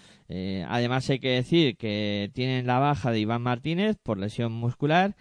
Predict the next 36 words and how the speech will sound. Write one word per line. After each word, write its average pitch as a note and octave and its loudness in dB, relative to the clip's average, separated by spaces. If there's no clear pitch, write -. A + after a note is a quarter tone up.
y A#2+ -4
han B2 -2
dado B2 2
de B2 2
alta B2+ -2
a B2 -2
Re-, A#2+ -2
a A2 -2
Jordan B2+ 2
McRae, C3 0
eh, G2 -6
que A2 0
ocupa A#2 -2
el A#2 -2
lugar A#2 2
de B2 0
Matt, A#2 -2
eh, G#2+ 0
Janin. E2 -4
Eh, G2+ -4
pues A#2 -2
muchas D#3 2
novedades D3+ 4
en C3 0
este B2+ 2
Baskonia C#3+ -2
que C#3 0
veremos A#2 0
a A#2+ 2
ver C3 0
cómo A#2 2
funciona C3 -2
este A2+ 0
fin A#2+ -4
de G#2+ -2
semana. A#2+ -2